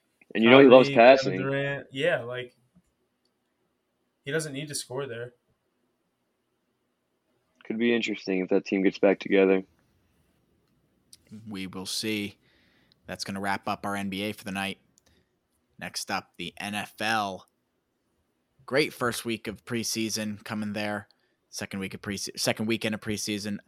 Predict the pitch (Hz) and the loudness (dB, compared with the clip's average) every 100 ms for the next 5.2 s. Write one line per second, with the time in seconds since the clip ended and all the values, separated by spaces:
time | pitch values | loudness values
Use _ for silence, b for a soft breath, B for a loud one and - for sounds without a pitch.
0 | _ _ - 104 98 98 92 - 113 113 | _ _ -12 -10 -6 -8 -8 -8 -6 -6
1 | 104 101 - _ _ _ _ _ _ _ | -6 -10 -14 _ _ _ _ _ _ _
2 | _ _ _ _ - 131 120 - 120 110 | _ _ _ _ -10 -4 -2 -2 -4 -4
3 | 101 117 110 113 110 113 113 107 101 101 | -4 -4 -4 -6 -6 -4 -4 -4 -4 -8
4 | 104 - 113 110 110 104 104 - 107 113 | -10 -6 -6 -4 -6 -10 -12 -6 -2 -2
5 | 98 | -4